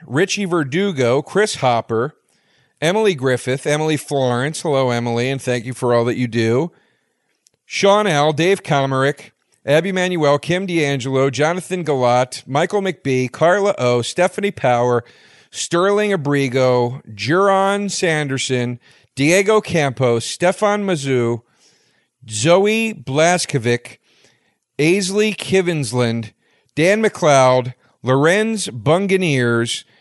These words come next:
Alejandro Salgado, Papa Spoosh, Tracy Reddington, Sean Thomas,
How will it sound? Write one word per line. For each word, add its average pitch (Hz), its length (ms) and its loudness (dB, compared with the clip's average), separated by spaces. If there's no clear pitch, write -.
Alejandro 196 1160 2
Salgado, 156 1080 2
Papa 208 400 2
Spoosh, 135 600 -2
Tracy 226 460 0
Reddington, 139 680 0
Sean 233 400 2
Thomas, 123 600 -2